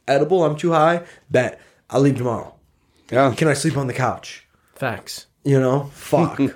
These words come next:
Speaker 2: <laughs>
Speaker 1: Yeah, man. Honestly, though, we gave all of our strains. One more shout out. We do work for 'em, but Connect and Alien Labs, like, y'all, like, try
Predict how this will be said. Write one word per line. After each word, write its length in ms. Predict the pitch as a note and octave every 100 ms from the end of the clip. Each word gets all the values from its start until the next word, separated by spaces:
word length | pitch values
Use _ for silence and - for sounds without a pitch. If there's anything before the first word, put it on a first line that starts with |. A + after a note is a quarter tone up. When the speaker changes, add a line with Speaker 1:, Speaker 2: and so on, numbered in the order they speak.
| _
Speaker 2:
<laughs> 160 | B2+ - _ _ - _ _ _ _ _ _ _ _ _ _ _ _ _ _ -
Speaker 1:
Yeah, 260 | F3 D3+
man. 340 | C#3 C#3 C3 C3 _ _ _ _ _ _ - - D#3 D#3+ - -
Honestly, 380 | A#3+ B3 B3 B3
though, 340 | A#3 A#3+ A#3 - _ _ _ _
we 100 | F3+
gave 220 | G3+ A3
all 200 | G#3 G3+
of 80 | E3+
our 120 | D3+
strains. 720 | D#3 - D#3+ E3 D#3+ D#3+ - _ _ _ _ _ _ _ _ -
One 320 | C#3 F3+ F#3+
more 220 | F#3 E3+
shout 400 | E3 D3 C3 C#3
out. 340 | B2 A#2+ - _ _ _ _
We 120 | D3+
do 120 | D3+
work 280 | D3 C#3+ C3+
for 100 | C#3
'em, 80 | C3
but 160 | B2 B2
Connect 320 | C#3+ D3+ D3
and 100 | C3+
Alien 380 | C3 B2+ B2 A#2
Labs, 320 | A2 G#2 G#2
like, 160 | G2
y'all, 260 | G#2+ G2+ G#2
like, 300 | G#2+ G2+ - _ _ -
try 600 | - C#3+ B2+ B2 A#2+ A#2+